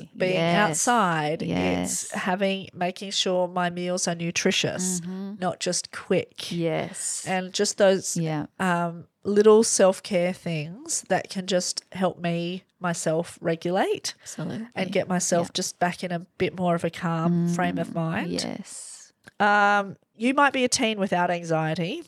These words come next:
Speaker 1: but
Speaker 2: Mm-hmm.
Speaker 1: I can guarantee you will know someone who has it.
Speaker 2: Mm.
Speaker 1: Um, a friend at school or a friend in the community, uh, might be just struggling with some persistent worrying.
Speaker 2: Yes.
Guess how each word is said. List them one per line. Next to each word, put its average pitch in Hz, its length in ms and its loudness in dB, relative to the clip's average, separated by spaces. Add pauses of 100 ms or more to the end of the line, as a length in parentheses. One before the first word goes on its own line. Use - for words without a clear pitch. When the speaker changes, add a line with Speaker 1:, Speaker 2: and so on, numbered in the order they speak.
Speaker 1:
but 190 140 4
Speaker 2:
Mm-hmm. 185 100 6
Speaker 1:
I 226 640 4 (100)
can 180 540 -2
guarantee 247 540 4
you 208 240 0
will 196 140 0
know 170 300 4
someone 165 480 0
who 160 180 0
has 139 260 -4
it. - 220 -4
Speaker 2:
Mm. 165 520 4 (300)
Speaker 1:
Um, 165 460 2
a 160 100 -2
friend 240 720 2 (180)
at 165 160 -2
school 254 540 6
or 175 180 6
a 180 80 0
friend 180 400 -6
in 175 100 -4
the 175 100 -6
community, 175 720 0 (560)
uh, 160 260 -2
might 170 300 -2
be 185 100 -2
just 175 180 0
struggling 170 480 -4
with 165 420 -2
some - 220 -4
persistent - 680 -4 (340)
worrying. 151 460 -4
Speaker 2:
Yes. - 340 -14